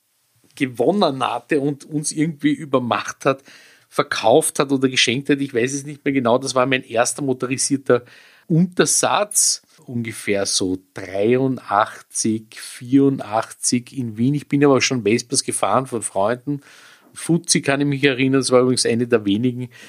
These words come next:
Vespas, die damals noch original waren. Eine rote fünfzig Spezial. Ich hab dann motoriert, Vespa hab ich keine gehabt. Äh,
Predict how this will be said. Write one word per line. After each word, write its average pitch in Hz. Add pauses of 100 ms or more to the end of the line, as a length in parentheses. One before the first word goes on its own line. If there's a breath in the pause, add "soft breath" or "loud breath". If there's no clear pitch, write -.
Vespas, 104
die 110
damals 104
noch 110
original 104
waren. 90
Eine 98 (520)
rote 98 (100)
fünfzig -
Spezial. 90 (1300 soft breath)
Ich 175
hab 196
dann 143
motoriert, 127
Vespa 139
hab 110
ich -
keine 151
gehabt. 151
Äh, 123